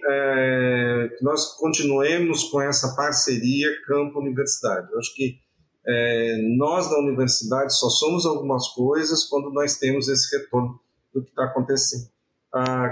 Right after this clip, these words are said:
cada vez mais a pesquisa vai ser importante, cada vez mais o conhecimento vai ser vital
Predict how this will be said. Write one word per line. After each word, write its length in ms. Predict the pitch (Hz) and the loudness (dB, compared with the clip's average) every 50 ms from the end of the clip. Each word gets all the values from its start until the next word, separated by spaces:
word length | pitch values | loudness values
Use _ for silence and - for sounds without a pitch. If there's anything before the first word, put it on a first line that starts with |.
| - | -2
cada 220 | - 151 143 156 151 | -2 -2 0 0 0
vez 300 | 156 156 156 151 147 131 | 0 0 0 0 0 0
mais 360 | 139 139 143 147 143 127 131 | 0 0 0 0 0 0 0
a 60 | 127 | -2
pesquisa 920 | 131 - 131 123 - - - - 131 139 139 123 - - 120 110 101 95 92 - - _ _ _ _ _ _ _ _ _ _ _ - | 0 0 0 0 0 -2 -2 -2 -2 -2 0 0 0 0 0 0 -2 -4 -8 -14 -20 _ _ _ _ _ _ _ _ _ _ _ -4
vai 160 | 117 127 127 | -2 -2 0
ser 220 | 123 - - 117 113 | 0 0 -2 -2 -2
importante, 680 | 113 - 117 104 95 - - 113 131 151 160 151 - - | -2 -2 -4 -4 -4 -2 -2 -2 0 0 -2 -2 -2 -2
cada 240 | 151 156 156 170 | -2 0 0 -2
vez 280 | - 160 160 156 147 131 | 0 0 0 0 0 0
mais 280 | 143 139 143 143 143 139 | 0 0 0 0 0 -2
o 100 | 131 - | -4 -2
conhecimento 640 | 131 127 131 131 127 - - 123 127 131 131 127 - | -2 0 0 2 0 0 0 0 0 0 -2 -4 -4
vai 120 | 123 120 | -2 -2
ser 260 | 113 - - 120 117 | -2 0 -2 -4 -4
vital 560 | 101 104 101 _ - 117 113 127 143 156 - | -6 -10 -16 _ -4 -2 -2 -2 -2 -4 -8